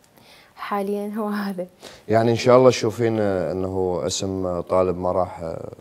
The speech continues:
Speaker 2: يندثر بوجودك؟
Speaker 1: أكيد طبعًا.
Speaker 2: لو بوجود جنوب؟
Speaker 1: بوجودنا إحنا الاثنين.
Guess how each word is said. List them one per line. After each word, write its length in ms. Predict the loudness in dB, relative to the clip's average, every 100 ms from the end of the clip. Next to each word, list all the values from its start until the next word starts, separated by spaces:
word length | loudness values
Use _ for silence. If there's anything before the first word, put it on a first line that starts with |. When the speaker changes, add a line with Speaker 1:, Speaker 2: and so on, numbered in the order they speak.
| -14
Speaker 2:
يندثر 520 | -8 -6 -6 -4 -4
بوجودك؟ 540 | -4 -6 -4 -4 -2 -4
Speaker 1:
أكيد 380 | -4 -2 -2 0
طبعًا. 360 | -2 -2 -6 -12 _ _ _ _ _ _ _ _ _ _
Speaker 2:
لو 160 | 2 2
بوجود 320 | 2 0 0
جنوب؟ 400 | 0 -2 -2 -4 -8 _ _ _ _ _
Speaker 1:
بوجودنا 480 | -10 -8 -6 -8 -10
إحنا 220 | -10 -10
الاثنين. 440 | -10 -12 -12 -12